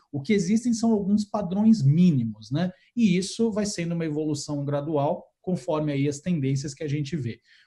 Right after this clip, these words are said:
O Brasil, às vezes, consegue tá um pouco na vanguarda, às vezes tá um pouco atrasado em alguns desses temas, né? A gente, às vezes, copia a legislação de fora, mas não necessariamente tem a noção, né, do que que tá acontecendo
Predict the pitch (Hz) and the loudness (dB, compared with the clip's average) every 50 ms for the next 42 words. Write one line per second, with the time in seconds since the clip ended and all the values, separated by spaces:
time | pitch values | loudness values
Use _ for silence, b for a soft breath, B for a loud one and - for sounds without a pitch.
0 | b - 156 185 196 190 185 170 208 247 277 262 233 190 175 190 202 220 220 202 | b -10 -4 -4 -2 -2 -2 0 0 2 2 2 0 0 0 0 2 2 2 0
1 | 208 202 - - - 180 170 - - 160 156 156 147 - 165 151 147 139 - 156 | -2 -6 -6 -6 -4 -4 -4 -4 -4 -6 -6 -8 -10 -8 -6 -6 -6 -4 -4 -4
2 | 151 156 - 147 143 139 147 151 147 139 151 165 185 190 185 196 185 190 196 185 | -4 -4 -4 -6 -6 -4 -4 -4 -4 -4 -4 -4 -4 -4 -4 -4 -4 -4 -4 -6
3 | - - 180 175 - - 160 - - 156 156 - 175 160 147 135 139 139 151 156 | -4 -4 -4 -4 -4 -6 -10 -8 -8 -10 -8 -4 -4 -4 -2 -2 -2 -2 -2 -4
4 | 151 160 160 151 143 151 160 156 156 156 139 - 180 - - - 127 113 104 _ | -4 -6 -8 -8 -6 -8 -8 -8 -8 -8 -10 -8 -12 -12 -10 -8 -10 -10 -10 _
5 | _ _ - 143 160 170 160 B B B - 120 120 143 143 147 151 156 147 - | _ _ -6 -6 -4 -4 -6 B B B -14 -8 -6 -6 -4 -4 -4 -6 -6 -8
6 | - - 151 135 - - - 190 208 220 208 - 196 - - 139 139 135 135 131 | -4 -4 -4 -4 -4 -2 2 4 6 6 6 6 4 0 -2 -2 -2 0 0 -2
7 | 139 139 135 135 135 135 - - 139 139 139 151 151 - - 160 151 156 175 190 | -2 -2 -2 -2 -4 -4 -4 -4 -2 -2 -2 -4 -6 -8 -8 -4 -4 -2 -2 -2
8 | 202 208 208 B B B - 160 156 151 160 160 170 160 - 180 180 - - 170 | -2 -4 -6 B B B -6 -6 -4 -4 -4 -4 -4 -6 -6 -8 -8 -6 -6 -4
9 | 170 160 135 131 135 147 147 - - _ - 160 170 175 165 151 143 135 135 135 | -4 -2 -2 0 -2 -2 -4 -8 -12 _ -6 -2 -2 -2 0 0 -2 -2 -2 -4
10 | - - 143 147 170 175 170 _ _ _ - 147 151 131 131 - 147 139 - - | -4 -4 -2 -2 -2 -2 -4 _ _ _ -10 -8 -6 -6 -8 -8 -10 -10 -8 -10
11 | 135 - 156 151 147 - 143 - - 151 143 147 151 156 160 160 160 151 - | -10 -8 -8 -8 -6 -6 -6 -6 -6 -6 -4 -4 -2 -4 -4 -4 -6 -8 -10